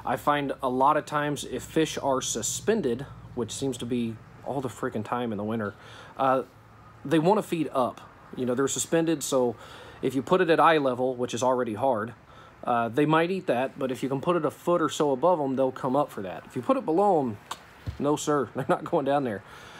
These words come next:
So I like to go with that. I like to find those suspended fish first, or kind of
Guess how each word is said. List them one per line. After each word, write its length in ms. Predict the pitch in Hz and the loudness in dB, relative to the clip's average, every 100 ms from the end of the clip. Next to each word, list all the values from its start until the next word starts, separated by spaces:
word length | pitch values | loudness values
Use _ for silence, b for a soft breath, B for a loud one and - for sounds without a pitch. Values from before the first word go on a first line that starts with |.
| B B B | B B B
So 140 | - | 6
I 40 | 175 | 8
like 160 | 208 | 6
to 80 | 208 | 4
go 120 | 185 | 4
with 120 | 175 - | 4 4
that. 260 | 127 - - | 2 0 0
I 80 | |
like 160 | 143 160 | 2 2
to 60 | 156 | 2
find 200 | 160 151 | 2 2
those 140 | 139 | 0
suspended 400 | 143 - 160 139 | -2 0 0 0
fish 220 | 131 113 | -4 0
first, 260 | 196 196 185 | 2 2 0
or 60 | |
kind 200 | 123 151 | -2 -2
of 140 | 139 | -2